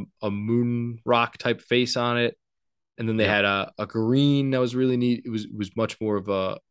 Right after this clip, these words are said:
Speaker 1: a sterile look, but it was kind of a, a reflective green. This is a titanium auto, but this is the all black. It is the, I'll give you the reference number. It's forty-two millimeters,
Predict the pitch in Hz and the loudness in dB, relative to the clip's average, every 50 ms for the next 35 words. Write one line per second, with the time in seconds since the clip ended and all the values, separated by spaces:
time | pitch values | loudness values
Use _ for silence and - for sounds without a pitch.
0 | _ _ - - - - - 131 127 127 123 120 120 123 123 120 123 - 98 95 | _ _ -8 -6 -6 -2 2 4 6 6 6 6 6 6 4 4 2 -2 -4 -4
1 | 92 - - 110 104 92 98 92 92 107 117 - - _ - 98 95 95 101 - | -4 -6 -6 -6 -4 -4 -4 -4 -6 -6 -10 -16 -20 _ -12 -12 -10 -8 -10 -10
2 | - - 120 107 - - 117 104 101 113 113 113 113 113 107 - _ _ _ _ | -4 -2 -2 -2 -2 -2 -6 -4 -2 0 0 2 2 0 -2 -6 _ _ _ _
3 | _ _ _ _ _ - 170 202 196 - - - 170 170 160 143 151 139 131 123 | _ _ _ _ _ 4 6 6 6 4 4 6 6 6 8 8 6 6 8 6
4 | 120 107 101 - _ _ _ _ _ _ _ _ _ _ _ _ - - 127 123 | 4 4 0 -4 _ _ _ _ _ _ _ _ _ _ _ _ -6 -2 0 0
5 | 120 - 131 123 120 117 113 107 - - 123 117 113 110 104 98 95 92 92 - | 0 0 0 0 0 0 0 -2 -2 2 2 4 4 4 2 2 -2 -4 -6 -12
6 | _ _ _ _ _ _ _ _ _ _ - 127 117 98 - - 139 143 147 - | _ _ _ _ _ _ _ _ _ _ -2 0 0 0 2 2 4 4 4 4
7 | - 160 143 131 120 120 127 117 110 110 110 - - _ _ - 117 127 139 147 | 4 4 4 2 2 0 -2 0 0 -2 -4 -6 -10 _ _ 2 6 8 8 6
8 | 135 123 127 123 117 110 101 98 98 - - - - - - _ _ _ _ _ | 6 4 2 2 2 2 2 0 -4 -6 -12 -20 -20 -20 -20 _ _ _ _ _
9 | _ _ _ _ _ _ _ _ _ _ _ _ _ _ _ _ _ _ _ _ | _ _ _ _ _ _ _ _ _ _ _ _ _ _ _ _ _ _ _ _
10 | _ - 113 107 110 110 104 - 113 107 104 104 104 101 101 104 98 98 98 107 | _ -6 -4 -2 -2 -2 -2 -4 -4 -2 0 2 2 2 0 0 -4 -2 0 0
11 | 107 98 - 98 - - 98 95 90 82 90 - - 64 - - - - 117 120 | 0 0 -2 -6 -10 -8 -8 -8 -6 -6 -8 -8 -8 -10 -14 -10 -4 0 0 0
12 | 117 - 131 117 113 107 104 101 98 95 95 90 | 0 0 -2 0 0 0 0 0 0 -2 -2 -4